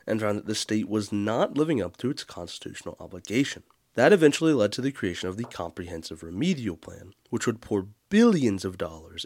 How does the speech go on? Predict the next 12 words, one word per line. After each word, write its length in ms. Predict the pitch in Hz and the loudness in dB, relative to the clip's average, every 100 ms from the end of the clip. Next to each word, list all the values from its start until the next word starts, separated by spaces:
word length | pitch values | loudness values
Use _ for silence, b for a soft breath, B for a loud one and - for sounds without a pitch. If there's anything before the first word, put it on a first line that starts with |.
| - | -8
into 200 | 120 110 | -4 -2
education. 580 | 78 - - 113 127 - _ _ _ _ | -4 -10 -6 -6 -6 -12 _ _ _ _
But 120 | 131 | 0
Mitchell 260 | 135 175 247 | 4 4 4
says 480 | 240 98 85 82 - - | 2 -2 -4 -8 -14 0
that 120 | 107 | 2
was 160 | 107 98 | 2 -2
never 240 | 85 80 | -6 -12
the 80 | 82 | -16
point 500 | - - - 233 180 | -18 -4 6 6 6
of 120 | 104 92 | 0 -4
Leandro. 460 | 92 87 - - | -6 -8 -12 -20